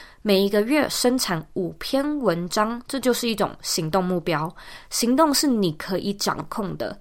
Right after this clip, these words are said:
结果呢，你不一定能掌控。那再来呢，我们也要为自己设定一些进步的目标。简单来说呢，就是要不断的挑战自己，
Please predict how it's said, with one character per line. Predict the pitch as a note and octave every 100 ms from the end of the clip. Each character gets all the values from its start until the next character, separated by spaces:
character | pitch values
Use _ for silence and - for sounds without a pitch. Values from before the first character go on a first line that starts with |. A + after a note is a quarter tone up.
| -
结 | - G3+
果 | G#3+ F3
呢， | E3+ F#3 G#3
你 | E3+
不 | F#3+ F#3+
一 |
定 | F#3+
能 | E3+ D#3+
掌 | E3+ - -
控。 | - G3 - - - - -
那 | C#4+
再 | C#4+ D4
来 | B3 F#3
呢， | F#3 F#3
我 | F3
们 | E3+
也 | E3
要 | E3 G3
为 | A3
自 | G3+ A3
己 | - -
设 | - - G#3+
定 | A3 G3
一 | F#3+
些 | G#3 G3 G3+
进 | - F4 B3 E3+
步 | - A3 -
的 | - F3
目 | G3+ G3
标。 | F#3 E3 F3 - - -
简 | - G3+
单 | G#3 C#4+
来 | B3
说 | - B3+
呢， | A#3+ G#3+
就 | A3
是 | G#3+
要 | A3+
不 | G#3+ F3
断 | G3+ G#3+
的 | F3
挑 | - E3+ -
战 | - G#3+
自 | G3 A#3+
己， | - D#3+